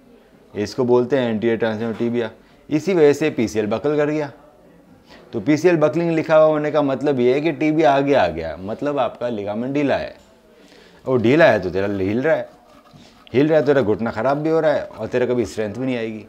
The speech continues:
तो कभी नहीं भाग पाएगा। अब वो तेरे स-, जितनी बार तू खुद देखेगा तो वो साफ साफ दिखेगा। तू खुद अपने घर जाके Normally एसीएल एमआरआई लगा के लाइनें लगाना नीचे, तो वो समझ आएगा ये एसीएल का काम ही होता है इसको आगे आने से बचाना।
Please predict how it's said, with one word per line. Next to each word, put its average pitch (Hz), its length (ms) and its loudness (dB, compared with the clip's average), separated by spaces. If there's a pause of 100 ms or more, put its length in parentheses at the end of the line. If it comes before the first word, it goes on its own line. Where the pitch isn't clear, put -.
तो - 60 -20
कभी 156 180 2
नहीं 160 120 0
भाग 92 220 -2
पाएगा। 71 240 -10 (1800)
अब 127 40 -6
वो 151 140 2
तेरे 165 220 0
स-, - 140 -8 (380)
जितनी 143 320 -2
बार 180 160 4
तू 175 140 2
खुद 180 160 2
देखेगा 160 320 2
तो 165 80 -2
वो 170 80 0
साफ 160 260 0
साफ 170 180 0
दिखेगा। 151 360 4
तू 123 120 -4
खुद 160 160 -2
अपने 151 260 2
घर 123 180 4
जाके 131 340 4 (420)
Normally 127 380 4
एसीएल 139 280 4
एमआरआई 120 320 4
लगा 117 220 4
के 151 80 0
लाइनें 123 280 4
लगाना 107 360 2
नीचे, 78 380 -12 (520)
तो 110 60 -8
वो 110 60 -4
समझ 135 260 0
आएगा 120 200 4
ये 127 360 0
एसीएल 110 300 -4
का 147 140 2
काम 160 220 -4
ही 190 60 -2
होता 156 180 0
है 151 60 4
इसको 143 180 -2
आगे 120 200 4
आने 113 140 0
से 110 100 -6
बचाना। 78 400 -10